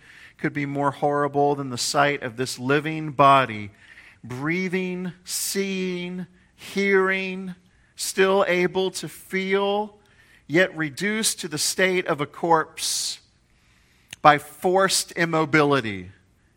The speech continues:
and absolute helplessness." We can't even say that a crucified person writhed in agony because it was impossible for them to move. Just as he had done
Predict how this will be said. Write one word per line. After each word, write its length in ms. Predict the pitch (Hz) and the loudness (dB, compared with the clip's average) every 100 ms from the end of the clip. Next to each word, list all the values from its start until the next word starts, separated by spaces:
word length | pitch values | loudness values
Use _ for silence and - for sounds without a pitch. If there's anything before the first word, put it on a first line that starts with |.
| - | -6
and 160 | 135 127 | -6 0
absolute 760 | 147 151 - - 165 143 135 - _ _ | 4 4 0 -8 -4 -4 -6 -10 _ _
helplessness." 1040 | - 123 - 82 - - - - - - - _ _ _ _ _ _ _ _ _ _ - | 0 0 0 -12 -12 -14 -16 -14 -14 -14 -20 _ _ _ _ _ _ _ _ _ _ -10
We 100 | 135 | -8
can't 300 | - 170 160 | -2 -2 -2
even 240 | 160 143 | -6 -8
say 340 | - 151 151 151 | -4 0 0 0
that 140 | 135 | -4
a 60 | 120 | -8
crucified 800 | - 160 - 147 147 139 127 - | -8 -8 -6 -2 0 2 0 -6
person 520 | 151 147 151 123 110 - _ - | -6 -6 -8 -8 -12 -18 _ -18
writhed 880 | 113 127 139 151 160 170 170 131 - | -2 6 8 8 4 2 0 -4 -12
in 260 | 151 135 | -8 -6
agony 640 | - 151 160 147 151 147 | 0 2 2 0 -6 -6
because 440 | 139 135 - 139 127 | -6 -6 -2 -2 -2
it 100 | 113 | -8
was 180 | 120 127 | -8 -10
impossible 720 | 123 131 131 - 127 117 113 | -8 -2 -2 -4 -12 -12 -12
for 180 | 113 | -12
them 240 | 107 104 101 | -12 -12 -12
to 120 | 104 | -14
move. 500 | 95 - 69 - _ _ _ _ _ _ _ _ _ _ _ _ _ _ _ _ _ _ _ _ _ _ _ _ _ _ _ _ _ _ _ _ _ _ - _ _ - | -16 -18 -20 -20 _ _ _ _ _ _ _ _ _ _ _ _ _ _ _ _ _ _ _ _ _ _ _ _ _ _ _ _ _ _ _ _ _ _ -20 _ _ 2
Just 260 | 185 220 | 2 2
as 120 | 196 - | -2 0
he 100 | 202 | 0
had 120 | 147 | 4
done 520 | 180 190 180 156 | 6 6 4 -2